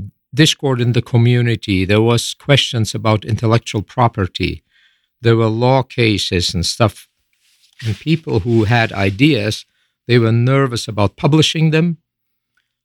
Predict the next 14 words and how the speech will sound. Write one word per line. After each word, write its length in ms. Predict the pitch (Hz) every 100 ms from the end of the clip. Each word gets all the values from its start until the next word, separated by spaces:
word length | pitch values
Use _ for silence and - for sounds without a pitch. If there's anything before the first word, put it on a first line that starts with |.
| _ 135
uh, 420 | 113 113 113 107 110
without 440 | 123 139 147 135 _
taking 320 | 143 135 139
precautions 1040 | 117 - - - 147 123 - 92 87 - - _ _ _ _ -
so 180 | - 120
that 180 | 117
they 100 | 120
couldn't 380 | 123 - 127 113
be 140 | 101 101
sued. 720 | - - 135 98 82 80 101 _ _ _ _ _ _ _ _
And, 420 | - 117 117 117
uh, 280 | 113 110 110
so 260 | 107 - 123
people 560 | - 170 170 151 139